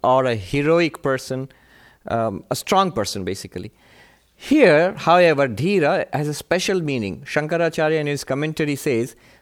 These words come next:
"Dhiraha dhiman." Dhiman means the one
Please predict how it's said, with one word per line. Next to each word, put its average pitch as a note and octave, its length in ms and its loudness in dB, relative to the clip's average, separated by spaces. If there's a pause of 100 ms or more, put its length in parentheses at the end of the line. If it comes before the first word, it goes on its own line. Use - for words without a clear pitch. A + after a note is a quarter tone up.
(120)
"Dhiraha F#3 680 0 (120)
dhiman." C3+ 760 -2 (800)
Dhiman F#3+ 360 -2
means D#3+ 320 -4
the C3+ 160 -2
one F3+ 540 0